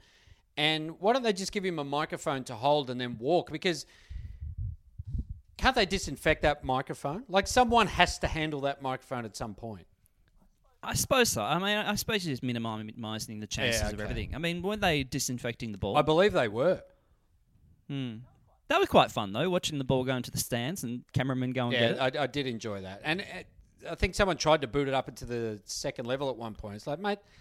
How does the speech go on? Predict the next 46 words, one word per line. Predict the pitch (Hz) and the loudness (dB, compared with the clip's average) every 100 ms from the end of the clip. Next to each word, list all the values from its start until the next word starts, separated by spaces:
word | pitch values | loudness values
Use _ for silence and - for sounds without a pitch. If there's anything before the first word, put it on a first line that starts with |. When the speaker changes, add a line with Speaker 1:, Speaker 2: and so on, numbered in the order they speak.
| - | -4
Speaker 1:
don't | 254 - | 0 0
be | 107 | -2
a | |
fuckwit." | - 92 - 110 - _ - | -10 -12 -8 -10 -10 _ -8
Speaker 2:
Are | 202 | -6
you, | 220 _ _ | -6 _ _
don't | 240 180 | 0 2
be | |
a | 123 | 2
dick. | - 156 - - | 2 0 2 4
Speaker 1:
As | 269 - | 6 8
Adam | 254 226 | 6 6
Briggs | 165 202 - | 4 4 4
pointed | - 180 135 | 0 2 4
out | 127 123 | 2 2
on | 131 135 | 0 -4
Twitter, | - - 196 135 78 _ - | -4 0 2 0 -4 _ -10
why | 160 233 | 4 6
didn't | 285 254 | 6 2
they | 220 | 2
have | 214 | 2
the | 175 | 2
nets | 123 143 190 - | 0 0 0 -2
up? | 95 - - _ _ _ _ _ _ _ _ _ _ _ _ _ _ _ _ _ - | -6 -8 -20 _ _ _ _ _ _ _ _ _ _ _ _ _ _ _ _ _ 0
Speaker 2:
That's | 240 - | 2 4
a | 202 | 4
really | 160 151 | 2 2
good | 156 | 4
point, | 196 277 | 6 6
actually. | 143 117 135 214 | 4 2 0 0
Speaker 1:
There's, | 220 208 - _ | 0 -2 -6 _
Speaker 2:
Very | 220 247 | 2 4
Speaker 1:
there's | 294 | 4
Speaker 2:
clever | - - | 4 4
Speaker 1:
absolutely | 226 214 202 | 6 4 6
Speaker 2:
point. | 175 | 4
Speaker 1:
no | 165 170 | 8 8
reason | 170 165 151 | 8 4 2
for | 139 | 0
them. | 156 156 160 | 0 0 0
I | |
mean, | 185 202 196 | 4 4 2
you | 214 | 2
know, | 196 | 2
it's, | 160 185 - | 2 -2 -4
it's | 208 185 - | -4 -4 -6